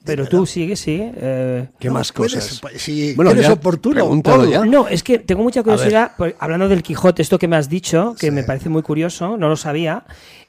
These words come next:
Speaker 1: eh, se sacó la segunda parte del Quijote falsa, ¿no?
Speaker 2: Eh, sí,
Speaker 1: Y,
Speaker 2: sí.
Speaker 1: y,
Speaker 2: Y se
Speaker 1: y
Speaker 2: hizo una segunda verdadera también.
Speaker 1: Sí, se hizo una segunda
Speaker 2: Ah,
Speaker 1: verdadera,
Speaker 2: sí.
Speaker 1: pero sé que salió una segunda
Speaker 2: Sí.
Speaker 1: falsa.
Speaker 2: Sí.
Speaker 1: Eh, ¿tú la has leído?
Speaker 2: No.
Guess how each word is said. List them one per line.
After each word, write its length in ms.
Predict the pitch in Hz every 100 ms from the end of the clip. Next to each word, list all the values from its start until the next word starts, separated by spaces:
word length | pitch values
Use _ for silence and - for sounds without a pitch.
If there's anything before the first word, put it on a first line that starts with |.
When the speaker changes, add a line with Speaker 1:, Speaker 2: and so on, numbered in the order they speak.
| -
Speaker 1:
eh, 180 | 165 -
se 160 | - 165
sacó 380 | 165 - 262
la 120 | 311 185
segunda 380 | 151 151 151
parte 240 | 147 143 156
del 100 | 139
Quijote 360 | 147 - 143
falsa, 480 | 131 156 117 - 135
¿no? 260 | 175 214 320 _ _ _ _ _
Speaker 2:
Eh, 120 | -
sí, 380 | - 101 95 92 87 _
Speaker 1:
Y, 180 | 202 202
Speaker 2:
sí. 200 | 127 131 - _
Speaker 1:
y, 280 | 196 196 139
Speaker 2:
Y 40 |
se 100 | 165
Speaker 1:
y 100 | 180 165
Speaker 2:
hizo 160 | 165
una 140 | 165 165
segunda 440 | 117 120 165 147 -
verdadera 500 | 113 95 123 185 98
también. 420 | 92 98 107 104
Speaker 1:
Sí, 180 | - 233
se 120 | -
hizo 100 | 175
una 80 | 247
segunda 180 | 233 240
Speaker 2:
Ah, 40 |
Speaker 1:
verdadera, 280 | 240 190 190
Speaker 2:
sí. 40 | 160
Speaker 1:
pero 140 | 147
sé 120 | 139
que 100 | 175
salió 220 | 180 214 190
una 200 | 185 170
segunda 340 | 170 175 165
Speaker 2:
Sí. 60 | -
Speaker 1:
falsa. 440 | 180 180 202 233 - - -
Speaker 2:
Sí. 60 | 110 101
Speaker 1:
Eh, 500 | - 175 175 175 170 - _
¿tú 120 | 190
la 80 | 233
has 80 | 285
leído? 380 | 190 147 226 370 _ - - - - - - - _
Speaker 2:
No. 200 | 143 135